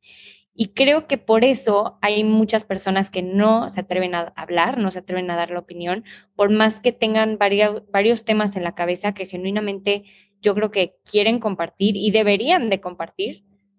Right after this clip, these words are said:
pero no lo hacen por lo que dices, por el qué dirán, por el cómo me van a juzgar, por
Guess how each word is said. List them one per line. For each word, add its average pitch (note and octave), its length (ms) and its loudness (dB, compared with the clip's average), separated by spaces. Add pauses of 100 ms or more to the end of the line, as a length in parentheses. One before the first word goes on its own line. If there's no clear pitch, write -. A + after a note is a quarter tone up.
(480)
pero A#3 280 4
no C4+ 160 2
lo E4+ 100 4
hacen D4+ 400 -2
por A3 140 -4
lo G#3+ 100 -2
que A#3 120 -4
dices, A#3 340 -4
por G3+ 240 -2
el G3 140 -2
qué A#3 100 0
dirán, B3 480 2
por G3 200 2
el F#3 260 -2
cómo A#3 240 2
me A#3 80 2
van A3 160 2
a A3 40 -2
juzgar, G3 560 0
por F#3 300 -2